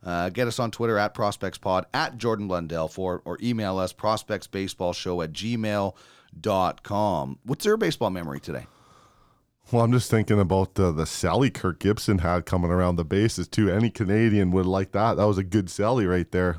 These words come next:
Speaker 2: That, that's top shelf. Um, well, because we had our guest on here from, from the Okotoks, uh, Dogs and – uh, the, the old Calgary connection at Burns, Burns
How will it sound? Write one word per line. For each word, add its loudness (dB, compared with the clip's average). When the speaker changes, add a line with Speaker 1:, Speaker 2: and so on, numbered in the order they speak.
Speaker 2:
That, -4
that's 0
top 2
shelf. 0
Um, 0
well, 4
because 2
we 4
had 4
our 4
guest 0
on 4
here 2
from, 0
from 0
the 2
Okotoks, -2
uh, 0
Dogs 2
and – -2
uh, -2
the, -8
the 0
old 4
Calgary 2
connection 0
at 0
Burns, 2
Burns 0